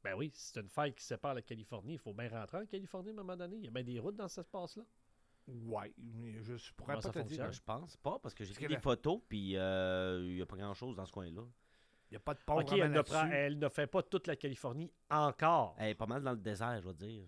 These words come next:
Speaker 1: Ok.
Speaker 3: Tu, quand tu regardes des photos, c'est pas mal du sable
Speaker 2: Ouais.
Speaker 3: que tu vois, là.
Speaker 1: Ok,
Speaker 2: Ok.
Speaker 1: ok. Donc, elle est dans un espace. Parce que, euh, tu sais, pour
Speaker 2: Mm.
Speaker 1: expliquer, ouais, c'est ça, plus dans le désert.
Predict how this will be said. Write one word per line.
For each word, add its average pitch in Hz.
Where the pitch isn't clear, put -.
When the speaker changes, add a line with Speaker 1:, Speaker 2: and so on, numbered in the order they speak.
Speaker 1:
Ok. 123
Speaker 3:
Tu, 165
quand 127
tu -
regardes 180
des 170
photos, 147
c'est 139
pas 127
mal 131
du -
sable 127
Speaker 2:
Ouais. 131
Speaker 3:
que 101
tu -
vois, 87
là. 85
Speaker 1:
Ok, 135
Speaker 2:
Ok. -
Speaker 1:
ok. 123
Donc, 139
elle 131
est -
dans 127
un 135
espace. 127
Parce 113
que, 160
euh, 110
tu 160
sais, 143
pour 131
Speaker 2:
Mm. 143
Speaker 1:
expliquer, 135
ouais, 113
c'est 110
ça, 107
plus 117
dans 113
le 101
désert. 104